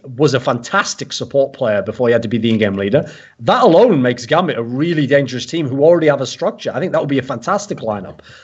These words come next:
Then for Navi's side of the equation, first things first, I think you've gotta try and get Electronic if you can from Flipside, 'cause he looks like an, like a revelation at the moment. And then I have to say, if I was Navi, I would just either send a blank check to Angel and say, "Come and join as the in-game leader,"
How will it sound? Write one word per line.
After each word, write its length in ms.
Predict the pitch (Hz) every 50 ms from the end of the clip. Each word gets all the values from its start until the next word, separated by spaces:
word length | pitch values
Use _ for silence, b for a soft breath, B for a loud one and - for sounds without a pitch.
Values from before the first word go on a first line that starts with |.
| B B -
Then 120 | 147 143
for 140 | 147 170 147
Navi's 420 | 151 185 240 247 233 214 156 -
side 220 | - 151 139 123 120
of 80 | 110
the 80 | 113 110
equation, 680 | - - 120 110 110 107 104 - 123 135 156 - B B B B B
first 280 | _ - 247 262 247 208
things 220 | 208 170 147 -
first, 400 | - - 165 143 117 107 - - -
I 140 | 120 135 156
think 160 | - 156 - _ _
you've 160 | - 135 127
gotta 220 | - 170 170 160 139
try 260 | - - 139 123 120
and 60 | 113
get 140 | 101 123 120
Electronic 500 | 113 107 101 - - - 117 117 117 -
if 120 | 139 120
you 60 | 135 127
can 200 | 131 135 135 127
from 140 | 135 117
Flipside, 440 | - - 127 123 127 - 151 156 151
'cause 140 | 151 131 110
he 120 | 123 117
looks 220 | 120 135 131 - -
like 160 | 127 117 -
an, 140 | 120 110 117 -
like 160 | 120 117 113 120
a 60 | 113
revelation 580 | 123 123 117 120 113 113 120 123 127 - 143
at 80 | 143 127
the 80 | 139 135
moment. 400 | 139 147 156 180 196 220 - B B B B B B B
And 140 | - 147 156
then 120 | 151 139
I 140 | 123 143 190
have 160 | 247 240 -
to 100 | - 135
say, 220 | 123 - 131 123 120
if 100 | 117 135
I 140 | 151 180
was 160 | 190 180 143 123
Navi, 500 | 135 135 151 151 117 110 101 95 92 95 b b b b _ -
I 120 | 151 196
would 160 | 220 220 -
just 340 | 196 175 - - - _ _ _ _ -
either 340 | 131 143 151 127 135 127 120 113 - 143 - - _ _ -
send 240 | - 175 156 147
a 40 | 143
blank 300 | 123 135 156 190 202 196
check 260 | - - 196 180 190
to 160 | - 160 127 131
Angel 460 | 127 135 143 131 143 156 160 160 143
and 100 | 147 123
say, 160 | 131 135 120
"Come 200 | - 139 135 135
and 80 | 131 117
join 180 | 135 131 131
as 140 | 131 120 104
the 80 | 120 120
in-game 280 | 117 107 113 107 101
leader," 400 | 104 107 110 113 135 156 180 B